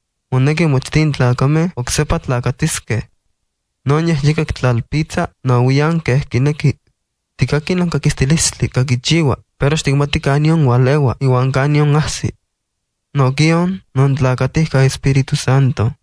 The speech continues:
Idiay Nicodemo okitlahtolti, "¿Kenian welis mochiwas nin?" Jesús okinankili,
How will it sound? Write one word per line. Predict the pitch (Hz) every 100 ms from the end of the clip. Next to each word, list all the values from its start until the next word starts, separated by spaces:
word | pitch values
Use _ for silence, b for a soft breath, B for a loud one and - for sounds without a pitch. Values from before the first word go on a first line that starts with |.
| _ _ _ _ _ -
Idiay | 127 131 156
Nicodemo | 160 - 123 131 151 156
okitlahtolti, | 113 - - 127 - 135 139 - 107 - _ _ _ -
"¿Kenian | 139 170 156 143
welis | 151 147
mochiwas | 123 - 127 120 -
nin?" | 117 131 165 - _ _ _ _ _ _ _ _
Jesús | 123 - 151 160
okinankili, | 135 - 120 113 131 135 110 -